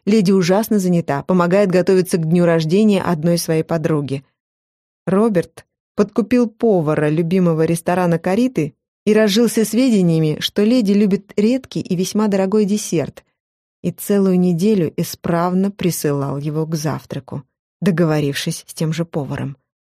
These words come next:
В ответ лишь получил записку с лаконичным «Спасибо, милорд, это мило». Слегка разбавило его мрачное настроение окончание истории с родственниками Миры. Лорд Риен слегка отвлёкся, с удовольствием окунувшись в решение проблем воспитанницы.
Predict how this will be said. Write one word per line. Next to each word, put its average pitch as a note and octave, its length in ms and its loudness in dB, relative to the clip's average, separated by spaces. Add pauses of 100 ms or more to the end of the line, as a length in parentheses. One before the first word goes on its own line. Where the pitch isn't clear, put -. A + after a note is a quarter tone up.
(380)
В F3+ 100 0
ответ F#3+ 480 0 (360)
лишь G3+ 260 2
получил G3+ 440 2
записку G#3 500 0
с - 80 -6
лаконичным G3+ 720 2 (180)
«Спасибо, E3+ 540 -2
милорд, B3 520 2
это F#3 300 -2
мило». C#3 460 -4 (460)
Слегка A#3+ 380 -2
разбавило B3+ 480 2
его A3+ 180 4
мрачное A3 440 2
настроение A3 640 2
окончание G#3+ 720 2
истории A3 400 2
с G3+ 120 -4
родственниками F#3 800 0
Миры. E3+ 480 2 (340)
Лорд A#3 300 2
Риен B3 240 4
слегка G#3 360 0
отвлёкся, G3+ 600 0 (240)
с - 100 -2
удовольствием G#3 680 2
окунувшись F#3 600 0
в - 20 -4
решение F3 460 0
проблем D#3 420 -2
воспитанницы. D3+ 800 -6